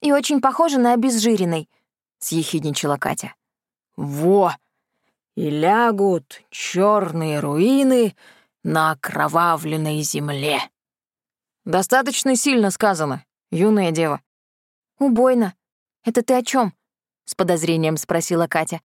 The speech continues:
Уж слишком ее опасения совпадали со стихами. "Стих придумал. Буду им богатырей пугать".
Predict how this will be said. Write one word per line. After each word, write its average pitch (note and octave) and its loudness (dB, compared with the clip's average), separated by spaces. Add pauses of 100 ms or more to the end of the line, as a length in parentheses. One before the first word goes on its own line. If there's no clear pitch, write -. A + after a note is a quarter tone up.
(360)
Уж A3 -2
слишком D#4+ 0
ее G#3 0
опасения F3+ -2 (400)
совпадали G3+ 0
со F#3+ -6
стихами. F#3 -4 (760)
"Стих - -6
придумал. D3+ -4 (480)
Буду D#3+ 0
им D#3 2 (260)
богатырей D3 -4
пугать". - -8